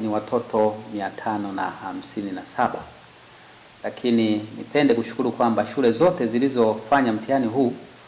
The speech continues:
watoto wamefanya vizuri. Lakini pia nipende kuambia hii organization lengo lake ni kuhakikisha inaandaa watoto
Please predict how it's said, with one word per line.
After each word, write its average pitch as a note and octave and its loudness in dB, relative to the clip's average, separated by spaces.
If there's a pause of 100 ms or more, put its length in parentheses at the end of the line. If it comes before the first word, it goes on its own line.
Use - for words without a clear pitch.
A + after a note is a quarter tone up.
(240)
watoto A#2 0
wamefanya G#2 -2
vizuri. C3+ 2 (960)
Lakini G#2+ -4
pia B2+ 2
nipende A2+ 2
kuambia A2+ 2 (260)
hii A#2 2
organization A2+ 2
lengo C3+ 4
lake B2+ 2
ni G#2 -2
kuhakikisha A2 -2
inaandaa G#2 4
watoto D3+ 2